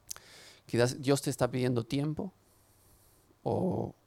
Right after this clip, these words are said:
una relación, un hábito, santidad, una decisión, eh, radical en tu vida, pero algo puede que te esté pidiendo, y es porque justamente Él te quiere entregar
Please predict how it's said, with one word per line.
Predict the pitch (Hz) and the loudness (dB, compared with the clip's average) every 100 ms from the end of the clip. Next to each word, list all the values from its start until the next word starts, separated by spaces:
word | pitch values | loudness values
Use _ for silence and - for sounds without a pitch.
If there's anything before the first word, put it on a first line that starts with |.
| _ _ - | _ _ 0
una | 139 123 | 2 4
relación, | 117 107 110 147 151 151 139 | 2 0 0 2 2 2 0
un | 131 | 6
hábito, | 156 143 131 156 170 - _ _ _ _ _ _ _ _ - - - - - - - _ | 8 8 4 -2 -4 -6 _ _ _ _ _ _ _ _ -20 -20 -20 -20 -20 -20 -20 _
santidad, | - 127 123 120 117 147 156 165 - - - - _ _ _ _ _ _ _ _ - | 0 4 6 8 10 12 10 6 -2 -20 -20 -20 _ _ _ _ _ _ _ _ -2
una | 151 151 131 | 2 4 6
decisión, | 127 123 - 135 139 135 131 - | 4 2 0 -2 -4 -4 -10 -10
eh, | - - - - - _ _ _ _ | -8 -8 -8 -12 -20 _ _ _ _
radical | - - 110 107 - 143 147 156 - | -8 -4 -2 -4 0 0 0 -6 -12
en | 107 | -12
tu | - | -8
vida, | 123 143 143 - _ _ _ _ | -6 -6 -8 -14 _ _ _ _
pero | 120 127 - | -10 -8 -6
algo | - 151 175 190 185 - _ _ _ _ - | 2 4 4 2 0 -16 _ _ _ _ -8
puede | 135 139 | -4 -2
que | 120 | -4
te | 123 | -4
esté | - | -4
pidiendo, | 131 127 156 117 110 _ _ _ _ _ _ _ _ _ - | -2 0 0 0 -6 _ _ _ _ _ _ _ _ _ -4
y | 123 | 0
es | 147 - | 2 4
porque | 143 127 120 | 2 2 0
justamente | 156 - 139 139 147 131 | 0 0 0 0 0 -2
Él | - | 4
te | - | 4
quiere | - 127 131 | 4 -2 0
entregar | - 123 117 | -2 -4 -4